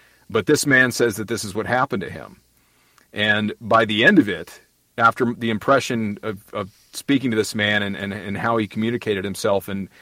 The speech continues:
the fact that I couldn't find any contradictions in his stories, other than the fact that they're just b-, very bizarre, I, that, I, I just told my audience that, "Look,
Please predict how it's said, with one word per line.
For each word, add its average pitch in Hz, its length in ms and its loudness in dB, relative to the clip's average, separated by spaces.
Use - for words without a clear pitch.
the - 80 -8
fact 120 260 4
that 107 100 0
I 104 60 2
couldn't 110 260 -2
find 110 260 0
any 104 100 -4
contradictions 107 640 -6
in 98 60 -6
his 85 100 -10
stories, 104 580 -6
other 127 200 6
than 113 140 0
the 107 100 0
fact 107 340 0
that 107 100 -4
they're 101 120 -2
just 95 280 -8
b-, 104 80 -6
very 107 340 2
bizarre, 98 640 -4
I, 120 140 4
that, 120 380 2
I, 113 140 2
I 110 140 2
just 113 160 -4
told 123 160 2
my 107 100 4
audience 104 400 0
that, 95 120 -2
"Look, 123 220 2